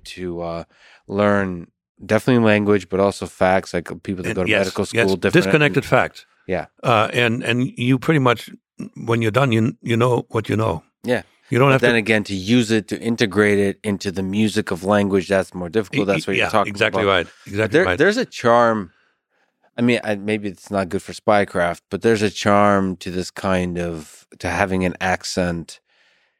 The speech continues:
Speaker 1: and using words incorrectly but confidently. There's a, because language isn't a simple formula. Language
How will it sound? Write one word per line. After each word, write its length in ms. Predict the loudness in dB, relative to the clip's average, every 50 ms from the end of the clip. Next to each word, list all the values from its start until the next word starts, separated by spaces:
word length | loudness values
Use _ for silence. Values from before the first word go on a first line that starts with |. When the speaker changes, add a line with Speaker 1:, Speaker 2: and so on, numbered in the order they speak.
| _ _ _ _ _
Speaker 1:
and 260 | 0 0 0 2 0
using 420 | 2 2 2 2 4 2 2 2 4
words 560 | 4 4 4 4 2 0 -6 -14 -16 -18 -20 _ _
incorrectly 720 | -4 -4 -2 0 0 2 4 4 2 2 0 -2 -2 -2
but 200 | 0 -2 -4 -6
confidently. 760 | -2 0 0 0 0 0 -2 0 0 -2 -2 -4 -4 -4 -4 -2
There's 280 | 0 0 0 2 0
a, 260 | 0 0 0 -4 -6 -8 _ _ -20 _ _
because 240 | -2 0 0 2
language 500 | 4 4 4 4 6 4 4 2 2 -2 -4
isn't 520 | -2 -2 2 2 2 2 2 -2 -4 -12 -12 -12
a 80 | -12
simple 480 | -10 -6 -4 -4 -4 -2 -2 -2 -2 -2
formula. 640 | -4 -4 -2 -2 -2 -2 -4 -6 -8 -10 -12 -14 -16 _ _ _ _ _ _ _ _ _ _ -2
Language 440 | 0 2 4 4 4 4 2 2